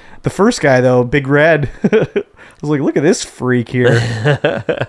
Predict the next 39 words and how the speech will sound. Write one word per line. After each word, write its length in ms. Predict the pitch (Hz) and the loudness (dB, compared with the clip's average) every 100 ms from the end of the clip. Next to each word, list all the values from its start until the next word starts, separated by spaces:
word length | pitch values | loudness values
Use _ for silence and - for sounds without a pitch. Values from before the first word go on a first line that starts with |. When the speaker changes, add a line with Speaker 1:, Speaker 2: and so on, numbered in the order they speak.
| - - 151 | -8 -4 -2
Speaker 1:
It's 120 | - | 0
kind 160 | 226 170 | 0 2
of 60 | |
interesting 380 | 175 175 151 147 | 2 2 2 0
seeing 280 | - 143 131 | 2 0 2
their, 120 | 131 | 0
they're, 140 | 165 254 | 0 0
like, 140 | 247 | 0
wrestling 600 | 147 156 165 165 160 135 - _ _ _ 139 | 2 0 0 -4 -8 -8 -12 _ _ _ -2
guys. 520 | 135 117 110 104 - | 2 2 0 -2 -6
Speaker 2:
Yeah, 200 | 110 120 | -2 -2
Ginger 560 | 123 104 160 185 190 196 | -2 0 2 4 2 2
Chapman. 520 | - 170 - 156 123 - | 0 -4 0 0 -2 -2
Speaker 1:
Yeah, 200 | 143 135 | 0 0
Ginger 320 | 123 143 127 | 2 0 0
Chapman. 500 | 135 123 120 117 120 - - - - | 0 2 2 0 -4 -8 -20 -18 -4
And 140 | 143 | 0
then 120 | 151 | 2
there's, 200 | 151 143 | 2 2
like, 160 | 151 139 | 0 0
the 80 | 143 | 0
doctor 540 | 120 120 139 - 143 | 2 2 0 0 2
who 120 | 135 | 2
kills 720 | 127 143 131 135 127 - - - - | 2 2 2 2 0 -6 -14 -18 -6
his 420 | 139 135 117 110 | 0 2 0 -4
patients, 460 | - 135 131 165 143 | -2 0 0 -2 -2
and 60 | 160 | 0
he 60 | |
comes 260 | 147 170 165 | 0 0 0
out 80 | 170 | 2
in 60 | 165 | 2
his, 320 | 131 113 113 | 0 -2 -2
like, 160 | 226 - | 0 0
scrubs 680 | - 143 - 143 170 160 | -4 -2 0 2 2 0
and 220 | 196 180 | 2 2
shit 180 | 202 185 | 2 2
Speaker 2:
<laughs> 0 | |
Speaker 1:
like 160 | 190 180 | 2 2
that. 300 | 185 196 | 4 2